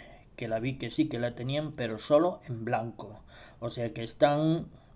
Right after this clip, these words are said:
muy, muy solicitadas estas poteras, ¿vale? Estos tres X. Bueno, eso es la, la dos pu-, la dos punto ocho. Luego también, eh, ha salido la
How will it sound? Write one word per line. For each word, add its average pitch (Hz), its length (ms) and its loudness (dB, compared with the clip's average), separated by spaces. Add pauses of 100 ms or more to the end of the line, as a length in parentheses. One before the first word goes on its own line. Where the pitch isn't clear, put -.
(180)
muy, 139 460 0
muy 147 320 0
solicitadas 135 880 2
estas 131 320 -6
poteras, 110 600 -10
¿vale? 113 240 -8
Estos 107 280 -12
tres - 460 -12
X. 110 480 -4 (1000)
Bueno, 123 340 -8 (1200)
eso 160 400 0
es 127 340 2
la, 104 320 -2
la 113 220 -4
dos 135 280 2
pu-, 135 280 -4
la 120 240 0
dos 135 180 2
punto 139 320 -4
ocho. 120 320 -6 (1160)
Luego 147 640 10
también, 135 640 4
eh, 110 580 -4 (460)
ha 123 100 -4
salido 135 680 0
la 104 760 -6